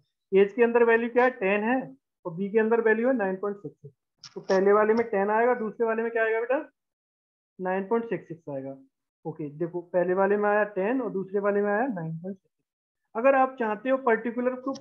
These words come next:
इंडेक्सिंग से एक्सेस हो, जैसे पहले वाले में, जैसे इसका इंडेक्स तो ज़ीरो होता है पहले वाले का, दूसरे का क्या होता है? वन होगा, तीसरे का टू होगा,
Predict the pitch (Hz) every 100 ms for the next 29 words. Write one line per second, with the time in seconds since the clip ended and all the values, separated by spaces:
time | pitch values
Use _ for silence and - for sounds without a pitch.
0 | - _ _ - 214 220 247 247 254 247
1 | 262 254 - 214 214 226 - 135 - -
2 | - - 180 226 226 208 202 208 214 226
3 | 247 247 _ - 175 226 196 - 226 226
4 | 233 233 220 240 262 254 247 233 226 220
5 | 220 208 202 196 196 247 240 247 240 233
6 | 170 135 _ _ _ _ _ _ _ _
7 | _ _ _ 160 196 254 240 226 220 226
8 | 214 233 233 233 233 _ 247 233 226 220
9 | 220